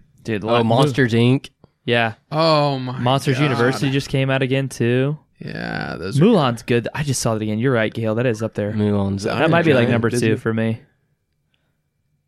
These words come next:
Speaker 1: Jungle Book's two. Yep, Jungle
Speaker 2: Jungle
Speaker 1: Book's two
Speaker 2: Book.
Speaker 1: for sure.
Speaker 2: I like
Speaker 1: Mowgli.
Speaker 2: Jungle Book, yeah.
Speaker 1: Mowgli. It, it goes. It goes for me. It goes Lion King, Jungle Book, M-, Mulan, probably.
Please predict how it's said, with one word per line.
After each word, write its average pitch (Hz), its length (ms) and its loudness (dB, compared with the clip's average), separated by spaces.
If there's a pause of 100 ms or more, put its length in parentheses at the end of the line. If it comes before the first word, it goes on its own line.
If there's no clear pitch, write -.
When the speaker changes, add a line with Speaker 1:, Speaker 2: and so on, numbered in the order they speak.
Speaker 1:
Jungle 185 280 4
Book's 147 260 0
two. 117 300 0 (120)
Yep, 123 240 -2
Jungle 160 260 2
Speaker 2:
Jungle 139 80 4
Speaker 1:
Book's 120 60 0
two 117 80 2
Speaker 2:
Book. 113 140 2
Speaker 1:
for 113 60 -4
sure. 107 140 -4
Speaker 2:
I 110 40 2
like 117 140 2
Speaker 1:
Mowgli. 123 260 2
Speaker 2:
Jungle 101 240 -2
Book, 98 160 -6
yeah. 101 320 -2 (480)
Speaker 1:
Mowgli. 135 380 4
It, 123 160 -2
it 117 100 0
goes. 120 220 2
It 131 140 0
goes 123 200 2
for 135 100 -4
me. 135 120 2
It 123 40 -4
goes 117 320 2 (200)
Lion 131 240 2
King, 131 260 0
Jungle 120 260 2
Book, 117 280 0
M-, 110 120 -14 (140)
Mulan, 101 460 -4
probably. 104 480 -8